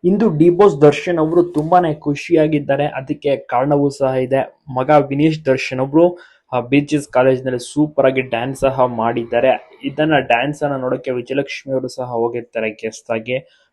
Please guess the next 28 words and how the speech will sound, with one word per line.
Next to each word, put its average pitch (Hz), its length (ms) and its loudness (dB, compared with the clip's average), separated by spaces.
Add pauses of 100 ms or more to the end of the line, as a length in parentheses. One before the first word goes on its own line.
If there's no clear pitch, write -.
ವಿನೀಶ್ 143 300 0
ಅವರು 139 200 -2
ಕಂಪ್ಲೀಟ್ 143 480 0
ಅವರ 123 180 2
ಒಂದು 123 340 -2
ಟೀಮ್ 120 540 -8
ಮೆಂಬರ್ಸ್ 135 540 0
ಗಳ 120 240 2
ಜೊತೆ 113 380 -8
ಸೂಪರ್ 143 480 -4
ಆಗಿ 117 180 -4
ಸೇರಿ 127 260 -10
ಡ್ಯಾನ್ಸ್ 117 320 -6
ಪರ್ಫಾರ್ಮೆನ್ಸ್ 120 600 -8
ನ 117 40 -8
ನೀಡಿದ್ದು 117 440 -6
ಈಗಾಗಲೇ 143 460 -4 (300)
ಎಲ್ಲ 135 160 4
ಕಡೆ 139 220 -2
ವೈರಲ್ 117 400 -4
ಆಗಿದೆ. 110 680 -8
ಅಲ್ಲದೆ 170 240 6
ಈ 208 320 2
ಒಂದು 165 300 4
ವಿಚಾರ 131 340 -6 (220)
ದರ್ಶನ್ 131 360 -4
ಅವ್ರಿಗೂ 131 300 -4
ಕೂಡ 135 160 -8